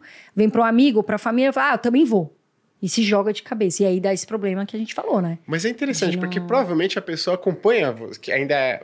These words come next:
Speaker 2: próxima de você, ela de-, já deve ter ouvido você falar que, cara, não tem como essa percentual taxa de rentabilidade se concretizar, ser verdadeiro. Só que, assim, as pessoas, elas fazem isso, né?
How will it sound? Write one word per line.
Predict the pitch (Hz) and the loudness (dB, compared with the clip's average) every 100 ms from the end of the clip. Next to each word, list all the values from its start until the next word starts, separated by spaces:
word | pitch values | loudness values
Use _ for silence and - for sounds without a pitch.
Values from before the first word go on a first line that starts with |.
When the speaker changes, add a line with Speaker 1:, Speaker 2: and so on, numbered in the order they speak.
| - | -4
Speaker 2:
próxima | 147 185 - 143 | 0 0 0 -4
de | 127 | -4
você, | 127 196 | -4 -2
ela | 175 | -2
de-, | 185 - - | -2 -8 -10
já | 180 339 | -2 0
deve | 311 311 | 0 2
ter | 220 | 2
ouvido | 175 165 | 2 0
você | 160 147 160 | -2 0 -2
falar | - 135 156 | 0 0 0
que, | - | -2
cara, | - 220 127 110 - - | -2 0 0 -2 -12 -14
não | 175 180 | -2 -2
tem | 262 320 | 0 2
como | 202 180 202 - _ - - - - | 4 4 2 -2 _ -20 -20 -14 -2
essa | 151 - 180 156 139 | 0 4 4 4 2
percentual | 170 185 175 170 175 | 0 -2 0 0 0
taxa | 175 170 165 | -2 -4 -4
de | 156 | -4
rentabilidade | 170 165 151 151 143 139 147 147 160 156 | -4 -4 0 0 2 2 2 -2 -4 -6
se | - 156 | -6 -4
concretizar, | 170 160 170 180 147 110 - - | -2 0 0 0 0 -2 -6 -6
ser | 160 | -2
verdadeiro. | 143 170 160 156 139 127 104 _ _ _ | 0 0 0 0 2 2 0 _ _ _
Só | - 269 | -8 -2
que, | 220 | 0
assim, | 196 147 | 0 -2
as | 151 | -2
pessoas, | - 202 - 214 220 | -4 -2 2 4 4
elas | 214 214 | 0 0
fazem | 226 226 202 | -2 0 0
isso, | |
né? | - | -2